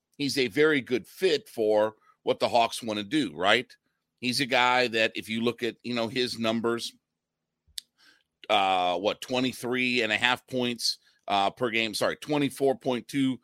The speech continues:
points per game this past season, uh, eight rebounds, seven point eight rebounds, but, you know, figure twenty-four and eight,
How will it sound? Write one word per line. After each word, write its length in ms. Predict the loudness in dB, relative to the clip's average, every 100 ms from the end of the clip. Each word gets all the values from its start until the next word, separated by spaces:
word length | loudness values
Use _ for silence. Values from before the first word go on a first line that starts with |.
| _ _ -4
points 220 | -2 -2
per 140 | -6 -4
game 280 | -2 -2
this 140 | -2 -4
past 400 | 0 2 2 -2
season, 540 | -2 -4 -4 -4 -6 _ _ -20 _ _ -2
uh, 260 | 0 -2 -2
eight 200 | 0 0 -2
rebounds, 580 | -2 0 2 2 2
seven 280 | 0 0 -4
point 280 | -4 -4 -4
eight 240 | -4 -6 -8
rebounds, 540 | -10 -6 -4 -4 -4
but, 200 | -4 -4 -4
you 100 | -8
know, 100 | -6
figure 280 | -4 -4 -4
twenty-four 680 | 0 2 2 2 2 2
and 180 | 2 -2
eight, 400 | 0 0 -2 -10